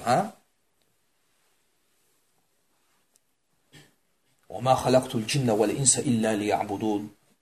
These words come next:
Mən insanları və cinləri yalnız mənə ibadət üçün xəlq etdim. Bu insan xilqətində ümumiyyətlə məqsəddir. Və həmçinin dinin göndərilməsində.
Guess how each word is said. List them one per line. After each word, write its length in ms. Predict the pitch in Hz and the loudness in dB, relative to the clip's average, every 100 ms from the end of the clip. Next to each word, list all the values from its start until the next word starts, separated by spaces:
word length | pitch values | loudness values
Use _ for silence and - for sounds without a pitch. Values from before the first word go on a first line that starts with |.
| - | -18
Mən 120 | 104 | -12
insanları 500 | 104 - 110 107 107 | -4 -2 0 -2 -2
və 100 | 107 | -2
cinləri 380 | 104 104 98 110 | -4 -4 -4 -2
yalnız 280 | 107 107 - | -2 -4 -6
mənə 220 | 110 113 | -6 -6
ibadət 480 | - 107 104 101 113 | -4 0 0 0 -6
üçün 200 | - 120 | -8 -10
xəlq 360 | - 131 113 113 | -4 0 0 -2
etdim. 240 | - 98 | -8 -14
Bu 60 | 104 | -10
insan 240 | 113 165 | -4 -4
xilqətində 640 | - 143 127 156 - 196 269 | 0 0 2 2 2 -2 0
ümumiyyətlə 340 | 139 - - | -2 -4 -12
məqsəddir. 540 | - - - - _ _ _ _ _ _ _ _ _ _ _ - - - | -10 -6 -6 -10 _ _ _ _ _ _ _ _ _ _ _ -6 -4 0
Və 80 | 135 | 10
həmçinin 360 | 196 233 233 233 | 10 10 6 6
dinin 280 | 190 196 202 | 6 4 4
göndərilməsində. 840 | 175 127 113 98 - 92 85 | 6 6 6 2 -2 -2 -4